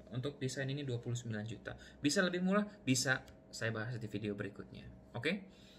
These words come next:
ini desain yang pertama. Ya, jadi saya sih suka kombinasi putih dan coklat, never get old. Jadi sekarang kita lanjut ke desain berikutnya. Nah, ini. Desain ini saya suka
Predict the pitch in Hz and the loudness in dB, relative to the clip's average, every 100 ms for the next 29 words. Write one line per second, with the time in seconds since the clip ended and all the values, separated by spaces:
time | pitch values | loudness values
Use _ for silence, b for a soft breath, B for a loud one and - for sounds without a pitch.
0 | B B B - 135 170 143 131 131 127 | B B B -2 0 2 0 2 2 2
1 | 123 123 120 123 - - - - - - | 0 0 -4 -8 -8 -12 -14 -16 -16 -18
2 | - - - - - - 113 - - - | -20 -20 -20 -20 -16 -4 -2 -2 -8 -20
3 | - - - - - - - - - - | -20 -20 -20 -20 -20 -20 -20 -20 -20 -12
4 | 127 - - 127 185 165 143 - - - | -8 -8 6 6 8 4 4 2 2 -10
5 | - - 123 123 120 135 - 135 147 - | -10 0 4 4 4 0 -6 -4 -4 -6
6 | - - - - 120 120 - - 170 - | -16 -20 -20 -8 -2 0 0 0 0 -2
7 | B B B - 123 127 123 120 135 147 | B B B 0 2 2 0 0 -2 -4
8 | _ - - B B B - - 123 156 | _ -20 -20 B B B -10 0 4 4
9 | - 143 147 147 147 139 147 - 156 160 | 4 4 4 4 4 4 0 6 8 8
10 | - 127 123 120 120 - - 95 - - | 6 4 4 4 2 0 -6 -8 -10 -16
11 | - - - - 117 - - - - - | -16 -12 -8 -2 -2 -2 -8 -16 -18 -18
12 | - - - - - - 120 120 135 135 | -18 -16 -18 -16 -16 -4 2 4 6 4
13 | 160 160 - - - - 220 - | 4 4 4 4 2 2 2 0